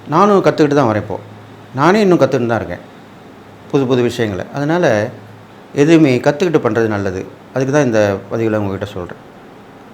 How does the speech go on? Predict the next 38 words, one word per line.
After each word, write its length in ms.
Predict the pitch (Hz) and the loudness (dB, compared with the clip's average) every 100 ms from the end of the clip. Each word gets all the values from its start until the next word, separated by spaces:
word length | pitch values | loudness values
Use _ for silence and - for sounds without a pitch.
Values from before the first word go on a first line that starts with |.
| - | 0
நீங்களும் 220 | 147 160 | 4 6
அது 100 | 131 127 | 6 2
மாதிரி 120 | 131 | 0
கத்துக்கிட்டு, 420 | 117 - 113 110 101 101 123 | -2 -2 -4 -2 -4 -4 0
முழுமையா 300 | 151 170 165 | 2 4 4
கத்துக்கிட்டு 340 | 135 - 113 110 | 2 -2 -2 -2
எதுவா 140 | 110 113 | 0 0
இருந்தாலும் 300 | 110 107 104 | 0 -2 -4
சொன்னா 220 | 107 98 95 92 - - - - - | -6 -6 -6 -8 -14 -20 -20 -20 -8
மக்களுக்கு 320 | 120 - 123 104 | -6 -2 -2 0
பயனக்கூடிய 380 | 113 113 110 107 | -2 -2 -2 -2
வகையில 200 | 104 101 | -2 -4
இருந்தா 220 | 92 90 85 - | -4 -4 -4 -8
உங்களுக்கு 260 | - 117 104 | -8 -8 -6
கண்டிப்பா 280 | 101 104 110 98 | -6 -6 -4 -4
நல்லது 200 | 92 90 | -4 -6
நடக்கும். 280 | 90 - - - | -10 -12 -14 -2
இல்லைன்னா 220 | 156 190 175 | 2 4 4
நாளைக்கு 240 | 151 147 | 4 4
என்னைக்கு 200 | 147 160 | 4 4
இருந்தாலும் 240 | 156 151 156 | 4 4 2
உங்களுக்கு 240 | 127 107 | 2 -2
ஒரு 80 | 101 | -2
பிரச்சனை 300 | 113 107 117 107 | -6 -6 -6 -4
தான் 120 | 107 | -4
வரும், 180 | 90 87 - - 117 | -6 -10 -18 -14 -8
கண்டிப்பா 320 | 110 110 120 92 | -6 -4 -4 -4
வரும். 180 | - - - - - - - - | -6 -16 -20 -20 -20 -20 -20 -4
இன்னைக்கு 240 | 143 131 | -2 2
செஞ்ச 140 | 160 175 | 2 4
தப்பு 280 | 147 139 170 | 2 2 2
நாளைக்கு 240 | 131 123 123 | 4 2 0
வந்து 140 | 123 135 | -2 -2
உங்களுக்கு 240 | 117 104 | -2 -2
அதுக்குண்டான 340 | 101 104 113 98 | -2 -2 -4 -4
தண்டனை 260 | 104 107 110 | -4 -4 -4
கண்டிப்பா 280 | 95 95 95 95 | -6 -8 -8 -8
கிடைக்கும். 300 | 80 80 - | -10 -12 -18